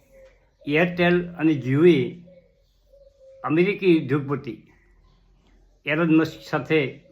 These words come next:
કોઈ કરાર કર્યા હોય ટેલિકોમ ક્ષેત્રમાં, એવા પણ ન્યૂઝ છે. એટલે અમેરિકાની જે ચાલ છે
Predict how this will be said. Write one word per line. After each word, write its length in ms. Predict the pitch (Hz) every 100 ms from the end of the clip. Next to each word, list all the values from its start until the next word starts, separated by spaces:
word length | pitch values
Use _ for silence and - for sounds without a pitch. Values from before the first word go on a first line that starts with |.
| _ _
કોઈ 180 | 147 135
કરાર 260 | 135 156 175
કર્યા 260 | 143 135
હોય 340 | 117 127 92 - _ _ _ _ _ _ _ _ _ -
ટેલિકોમ 400 | 135 143 151 143
ક્ષેત્રમાં, 540 | 135 131 135 131 110 - _ _ _ _ _
એવા 180 | 139 143
પણ 160 | 131 117
ન્યૂઝ 260 | 104 104
છે. 200 | - - _ _ _ _ _ _ _ _ _ _ _ _ _ _ _ _ _ _
એટલે 140 | 131 135
અમેરિકાની 540 | 135 151 156 147 139
જે 200 | 127 131
ચાલ 320 | 131 131 151
છે 400 | 131 120 101 -